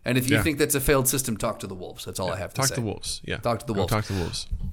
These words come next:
Speaker 1: I, I would like to explore, if we're gonna do, if, if you're able to take away the need to pee and poop, I wanna take, I wanna research, I want, I want these people to look into the ability to give me some sort of, uh, some sort of, uh, like,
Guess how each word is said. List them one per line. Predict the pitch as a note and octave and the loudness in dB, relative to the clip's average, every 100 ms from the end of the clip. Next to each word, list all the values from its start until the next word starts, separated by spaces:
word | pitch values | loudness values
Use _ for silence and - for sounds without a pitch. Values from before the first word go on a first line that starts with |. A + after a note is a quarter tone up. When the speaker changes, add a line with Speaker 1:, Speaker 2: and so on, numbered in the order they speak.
| - | 2
Speaker 1:
I, | D3 D3+ E3 E3+ F3 F3 - | 6 8 10 10 8 6 6
I | D3 F#3 | 10 10
would | G#3+ G3 | 10 8
like | E3 E3+ E3+ | 8 6 4
to | - D#3 D3 | 0 2 2
explore, | C3 - D#3 C#3 | 2 0 4 4
if | C3 | 4
we're | C3+ | 0
gonna | D#3+ C#3 | 2 0
do, | A#2 F#3+ G3 G3 F#3+ D3 | 0 0 2 0 -2 -2
if, | C3 - | -2 -2
if | - - C#3 | -4 -2 6
you're | A3 A3+ - | 6 6 4
able | E3+ E3+ D3+ | 4 4 0
to | |
take | C#3 D#3 D3 | 2 2 2
away | C#3 B2+ | 2 4
the | A#2 | 4
need | A#2 B2+ B2+ | 2 2 2
to | G#2+ | 2
pee | C3 | 2
and | G#2+ | 2
poop, | - A2 - - - | 2 0 0 -14 2
I | B2 D3+ | 6 8
wanna | D#3+ D3+ C3 | 6 2 2
take, | D3+ D3+ | 0 0
I | - E3 | 2 4
wanna | G#3 F3 C#3 | 6 6 4
research, | B2 E3+ D#3+ - G#2+ G2 B2+ | 2 2 2 0 0 -2 0
I | C3+ | 2
want, | D3+ D#3 C#3+ | 6 4 4
I | C#3 D#3 | 2 4
want | D3+ D#3+ - | 4 2 2
these | D#3+ D3+ | -2 -2
people | D#3 C3+ A#2+ | -2 -2 -2
to | A2 - | -4 -2
look | B2+ C3 | 0 2
into | E3 F3+ - G#2 F2 G#2+ - _ _ _ _ - | 2 2 -2 -4 -4 -6 -12 _ _ _ _ 2
the | C3 | 4
ability | C3+ D3 C#3 C3 A#2+ | 6 6 6 6 2
to | A#2 B2+ A#2 A2 | 2 2 4 4
give | B2 A#2+ | 2 2
me | B2 | 4
some | A2+ C3+ B2+ | 4 4 4
sort | - B2 | 4 4
of, | A2 G#2 G#2+ | 4 0 0
uh, | G#2 G2+ G2 G2 - - _ _ | 2 2 0 -2 -10 -20 _ _
some | - C3+ B2+ | -2 2 4
sort | C3+ A2+ | 4 4
of, | G#2+ G#2+ | 2 0
uh, | G#2 G2+ | 0 0
like, | G#2+ G#2 | -2 -6